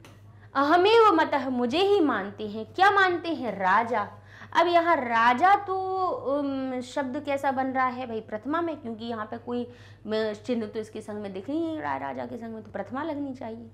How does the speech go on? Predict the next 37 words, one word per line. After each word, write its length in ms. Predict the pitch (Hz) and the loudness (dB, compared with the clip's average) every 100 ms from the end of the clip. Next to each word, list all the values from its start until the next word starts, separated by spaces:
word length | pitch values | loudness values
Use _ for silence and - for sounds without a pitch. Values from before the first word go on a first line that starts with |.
| 190 | -12
नहीं। 280 | 190 170 180 - - - 214 | -12 -12 -18 -20 -20 -12 -4
लेकिन 300 | 226 262 226 | -2 -2 -2
भाई 220 | 240 285 | -4 -6
कौन 320 | - 262 294 | -4 -2 -2
सी 160 | 302 311 | -2 4
बात 320 | 311 320 302 | 4 4 -2
हो 100 | 285 | -6
रही 180 | 269 226 | -4 -6
है? 80 | |
बोले 200 | 214 233 | -6 -8
इक्त 300 | 220 - - | -8 -12 -10
प्रत्यय 400 | 285 269 - 294 | -10 -10 -8 -4
लगा 220 | 269 262 285 | -2 0 0
है 240 | 277 240 | -2 -6
मानने 480 | 208 202 208 196 196 | -6 -6 -8 -10 -10
में। 160 | 190 185 - - _ - - - - - - 214 | -12 -16 -20 -20 _ -20 -20 -20 -20 -20 -10 0
अगर 420 | 240 349 381 - 269 | 4 4 4 -2 -4
इत-, 240 | 262 - | -4 -4
इक्त 180 | 247 269 | -4 -4
प्रत्यय 380 | 233 214 214 202 | -6 -4 -2 -2
लगा 260 | 202 220 | 0 0
हुआ 280 | 214 202 196 | -2 -2 -4
है 260 | 190 190 - - - - | -4 -8 -12 -18 -12 -2
तो 240 | 226 208 | -2 0
फिर 260 | 294 403 370 - - | 0 0 -2 -8 -10
हमारा 400 | 220 202 196 214 | -8 -6 -4 -6
राजा 600 | 208 208 247 220 202 190 | -2 2 2 0 -6 -8
में 440 | 190 208 240 - - - | -10 -8 -8 -10 -18 -12
जैसे 200 | 196 208 | -10 -10
हम 260 | 190 196 202 | -10 -10 -10
नृप 460 | 196 214 240 254 220 | -8 -4 0 0 -2
कहेंगे 320 | 196 196 208 | -8 -6 -10
तो 160 | 202 202 | -10 -12
नृपस्य 600 | 196 202 214 220 - 214 | -10 -10 -8 -10 -10 -10
लिख 160 | 180 | -10
देंगे, 280 | 180 185 190 | -12 -12 -12
महीपतेह, 920 | 190 190 214 214 196 185 202 240 214 | -12 -14 -14 -12 -10 -6 -4 -4 -6